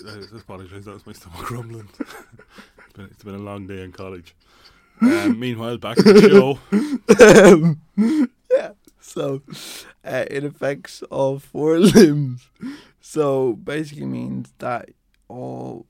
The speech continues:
Speaker 2: four of your limbs are tight and your hands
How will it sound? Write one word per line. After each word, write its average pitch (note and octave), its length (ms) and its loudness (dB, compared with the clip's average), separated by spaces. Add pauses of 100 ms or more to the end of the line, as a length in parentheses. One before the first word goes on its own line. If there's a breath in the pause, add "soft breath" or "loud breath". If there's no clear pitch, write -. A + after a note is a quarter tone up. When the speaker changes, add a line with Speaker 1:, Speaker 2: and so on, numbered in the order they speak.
(140)
Speaker 2:
four C3 240 -14
of C3 60 -12
your C3+ 140 -14
limbs B2+ 380 -14 (140)
are A#2+ 500 -12 (240)
tight - 580 -14 (540)
and B2 840 -12 (380)
your B2+ 240 -14
hands C3+ 840 -14